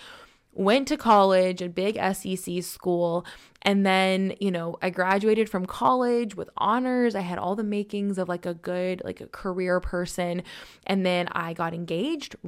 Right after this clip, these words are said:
right after I got out of college, like, three days after I graduated, and then I got married. And it was all the makings of, like, someone who was just gonna follow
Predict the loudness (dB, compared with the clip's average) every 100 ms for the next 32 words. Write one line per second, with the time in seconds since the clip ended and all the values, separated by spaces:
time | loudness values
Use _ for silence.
0 | -10 0 4 4 2 -6 -6 -6 -6 -6
1 | -8 -4 -2 -2 -4 -14 -8 0 2 2
2 | 0 -2 -6 -6 -6 -4 -6 -6 -8 -6
3 | -6 -8 -10 -12 -14 -16 -16 -12 -4 0
4 | 0 2 2 0 -2 -12 -14 -18 _ _
5 | 2 4 2 2 0 4 4 4 4 4
6 | 4 0 0 -2 -4 -8 -10 -6 -6 -6
7 | -8 -8 -2 -2 0 -2 -4 -4 -4 -4
8 | -6 -8 -8 -6 -6 -4 -4 -2 -4